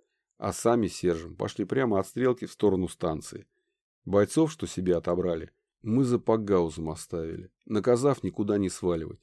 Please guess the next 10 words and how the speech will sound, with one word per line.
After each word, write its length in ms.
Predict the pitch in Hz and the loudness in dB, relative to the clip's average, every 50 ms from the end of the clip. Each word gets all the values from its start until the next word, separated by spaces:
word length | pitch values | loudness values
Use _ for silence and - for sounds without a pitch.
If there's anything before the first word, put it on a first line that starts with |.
| _ _ _ _ _ _ _ _ _ _ | _ _ _ _ _ _ _ _ _ _
Теперь 320 | _ 110 104 - 131 127 113 | _ -6 -2 2 2 2 2
взрывать 460 | 98 87 98 101 101 107 117 104 - | 2 0 0 0 2 2 2 2 0
станцию 480 | - - 117 120 120 117 - - 90 | -4 -4 -2 0 0 -2 -4 -6 -10
было 260 | 87 85 92 98 101 98 | -8 -4 -2 0 0 0
необходимо, 840 | 95 95 92 90 85 - - 101 104 110 110 110 98 85 85 - - | 2 2 0 0 -2 0 0 0 0 2 0 -2 -2 -2 -6 -10 -12
да 200 | - 95 98 135 | -12 -2 2 4
и 140 | 147 151 147 | 4 6 6
вооружаться 720 | 131 123 127 123 117 123 123 110 123 139 143 - - - | 6 6 4 6 6 4 4 2 2 0 -2 -2 -6 -4
надо 240 | 90 87 87 85 87 | -4 -4 -4 -4 -8
снова. 460 | - - - 92 87 85 82 85 - | -14 -8 -6 -4 -4 -4 -4 -8 -12